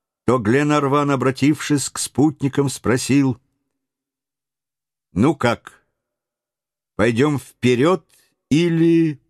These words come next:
повернем?" "Мы хотим следовать за вами", ответил Том Остин.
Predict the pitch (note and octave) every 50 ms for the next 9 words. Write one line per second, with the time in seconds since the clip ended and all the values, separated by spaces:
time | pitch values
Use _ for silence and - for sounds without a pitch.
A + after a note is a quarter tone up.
0 | _ _ _ _ - F#2+ F2+ E2+ G2 F#2+ F#2+ F#2 A2 B2+ D#3 F3 F#3+ F#3+ - _
1 | _ _ _ _ _ _ _ _ _ _ _ _ _ _ _ _ _ _ _ _
2 | _ _ _ _ _ _ _ _ _ _ _ _ _ _ - F2+ G#2 B2 C3+ -
3 | - A2+ A2 - B2 C#3+ D#3 C#3 - - G#2 A2+ C#3+ C#3 C3+ C#3 C#3+ C3 G2+ E2+
4 | G#2+ A2+ G2+ G2 A2+ B2+ C3+ C3 A#2+ G2 - _ _ _ _ _ _ _ - -
5 | F#2 - G2+ A2+ B2 - - A#2+ A2 - - A#2+ B2 A#2 A2 - - A#2 A#2+ A2+
6 | G2+ - - - - F2 D#2+ D#2+